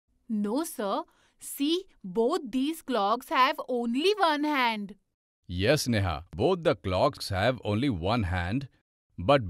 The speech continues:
Speaker 2: both the clocks are working. See, this clock only has the hour hand, and this clock has only a minute hand. And the button above these clocks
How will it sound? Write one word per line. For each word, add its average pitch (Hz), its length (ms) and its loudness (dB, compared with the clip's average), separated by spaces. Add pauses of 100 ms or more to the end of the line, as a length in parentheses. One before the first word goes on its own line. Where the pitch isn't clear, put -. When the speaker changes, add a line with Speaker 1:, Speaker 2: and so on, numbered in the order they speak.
Speaker 2:
both 160 280 0
the 165 100 2
clocks 98 480 -2
are 117 160 0
working. 127 540 -2 (420)
See, 196 360 0 (680)
this 190 300 0
clock 110 560 2
only 139 340 4
has 101 360 0
the 156 280 0
hour 117 360 4
hand, 87 280 0 (340)
and 110 360 -2 (380)
this 170 260 -2
clock 110 420 2 (200)
has 196 300 4
only 202 500 4
a 139 100 4
minute 190 400 2
hand. 85 460 -2 (180)
And 131 280 2
the 123 100 2
button 170 640 0 (300)
above 135 480 0
these 180 260 -2
clocks 139 640 0